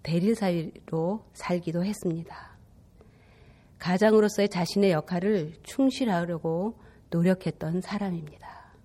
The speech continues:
창세기 삼 장 삼십 절에 보면 "내가 오기 전에는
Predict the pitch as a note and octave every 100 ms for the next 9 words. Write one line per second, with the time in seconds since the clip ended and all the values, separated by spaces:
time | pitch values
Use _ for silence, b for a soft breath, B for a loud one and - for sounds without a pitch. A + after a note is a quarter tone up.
0 | - _ - - - - - - - -
1 | - - b b b b b b b -
2 | _ - _ - - B3 A#3+ A#3+ A#3 A#3
3 | A#3+ A#3 A3+ - G#3+ G3+ F3+ E3+ E3 F3
4 | D#3 - F3 F3+ G3+ G3 G#3 G3 F3 E3+
5 | E3+ F3 E3+ D3